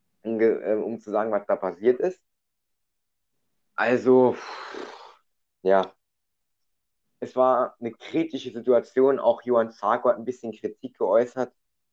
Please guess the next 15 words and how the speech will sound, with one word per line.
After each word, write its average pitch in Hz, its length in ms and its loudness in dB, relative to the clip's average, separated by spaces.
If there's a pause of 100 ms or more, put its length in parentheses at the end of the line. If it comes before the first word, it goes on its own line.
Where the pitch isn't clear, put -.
(300)
an 107 200 -4
Marquez. 107 580 0 (460)
Ähm, 101 640 -6 (300)
na, 95 220 -6 (520)
war 104 100 2
wahrscheinlich 120 480 0
nicht 131 140 -6
dazu, 110 300 -2 (400)
damit 110 300 -4
zufrieden, 113 380 -8
halt, 107 160 -2
wie 120 100 -2
er 113 100 4
gehandelt 117 520 0
hat. 101 220 -2